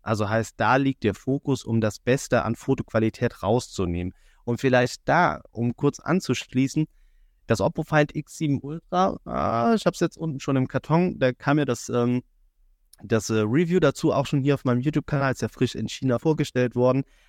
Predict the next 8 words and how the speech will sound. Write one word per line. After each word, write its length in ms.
Auch 200
die 280
haben 340
zwar 400
zwei, 580
ähm, 440
Periskopkameras, 1120
aber 360